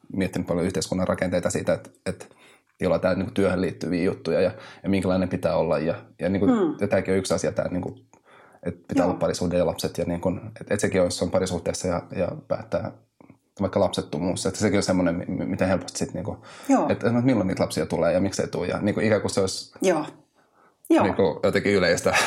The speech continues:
Speaker 1: <laughs> tai niinku kaikkea jotenkin.
Speaker 2: Joo. Ja mä tossa, mä aloitankin ton kirjan pohtimaan siitä, että minkälainen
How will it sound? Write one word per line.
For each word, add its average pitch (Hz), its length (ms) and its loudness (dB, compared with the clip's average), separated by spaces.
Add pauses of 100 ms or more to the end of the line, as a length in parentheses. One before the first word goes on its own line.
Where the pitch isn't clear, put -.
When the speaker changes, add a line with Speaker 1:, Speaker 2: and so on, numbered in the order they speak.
(140)
Speaker 1:
<laughs> - 260 -14
tai 104 100 2
niinku 101 340 2
kaikkea - 360 -2
jotenkin. 90 400 0 (400)
Speaker 2:
Joo. 214 220 2 (600)
Ja 208 60 -2
mä 226 140 4
tossa, 240 260 2
mä 220 200 4
aloitankin 208 460 2
ton 180 140 0
kirjan 170 500 2 (480)
pohtimaan 156 540 4
siitä, 156 360 2
että - 320 -2 (240)
minkälainen 160 640 6